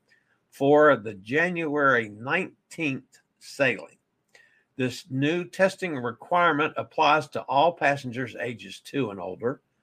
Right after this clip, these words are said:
and is an addition to the mandatory pre-cruise ne-, negative test result that must be presented at the terminal. Testing at the Charleston, South Carolina cruise terminal will be,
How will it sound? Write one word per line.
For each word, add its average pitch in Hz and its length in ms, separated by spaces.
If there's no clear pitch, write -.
and 127 160
is 120 120
an 123 120
addition 175 540
to 147 100
the 120 100
mandatory 131 840
pre-cruise 156 680
ne-, 135 220
negative 143 500
test 175 380
result 127 480
that 135 180
must 139 260
be 143 140
presented 131 520
at 123 140
the - 100
terminal. 135 580
Testing 165 460
at 139 120
the - 100
Charleston, 156 540
South 139 300
Carolina 123 460
cruise 147 320
terminal 135 460
will 117 160
be, 110 160